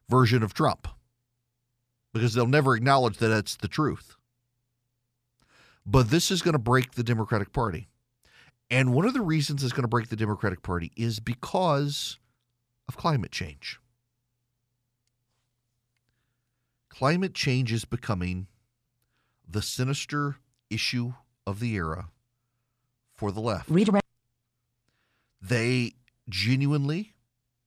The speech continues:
Speaker 1: are appalled at what they see as the future of the country in terms of climate.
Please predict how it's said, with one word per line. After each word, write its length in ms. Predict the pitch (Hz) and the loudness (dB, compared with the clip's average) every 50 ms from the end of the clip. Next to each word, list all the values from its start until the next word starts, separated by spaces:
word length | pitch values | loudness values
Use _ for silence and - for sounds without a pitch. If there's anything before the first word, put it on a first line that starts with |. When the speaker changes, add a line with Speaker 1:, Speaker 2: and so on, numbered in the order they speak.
| _ _ _ _ _ _ _ _ _ _ _ _ _ - | _ _ _ _ _ _ _ _ _ _ _ _ _ -4
Speaker 1:
are 540 | 113 113 110 110 107 107 107 110 107 92 - _ _ _ _ _ _ _ _ | -2 0 2 2 4 2 2 2 -2 -4 -8 _ _ _ _ _ _ _ _
appalled 840 | - 107 - - - 143 139 127 113 104 101 110 113 120 120 117 107 _ _ _ _ _ _ _ _ _ _ _ _ _ _ - | -8 -6 -4 -2 0 2 4 4 4 2 2 0 -2 -4 -6 -10 -14 _ _ _ _ _ _ _ _ _ _ _ _ _ _ -6
at 120 | 107 104 | -4 -2
what 160 | 113 113 92 | -2 -2 -2
they 120 | 113 113 101 | -2 -2 -4
see 260 | - - - 120 123 | -4 -4 -4 -2 -2
as 140 | 123 123 - | -2 -4 -6
the 80 | 120 | -10
future 500 | - - 120 107 - - 113 110 110 107 110 | -8 -6 -6 -6 -6 -4 -6 -6 -6 -6 -10
of 100 | 110 104 | -12 -12
the 60 | - - | -10 -6
country 500 | - 107 87 85 - - 101 113 - _ _ _ _ _ _ _ _ _ _ - | -6 -6 -6 -6 -8 -8 -10 -10 -12 _ _ _ _ _ _ _ _ _ _ -12
in 100 | 107 104 | -10 -6
terms 260 | 117 107 98 98 117 | -4 -4 -4 -4 -8
of 80 | 117 | -12
climate. 380 | - - 160 156 123 95 90 | -10 -6 -6 -4 -4 -6 -8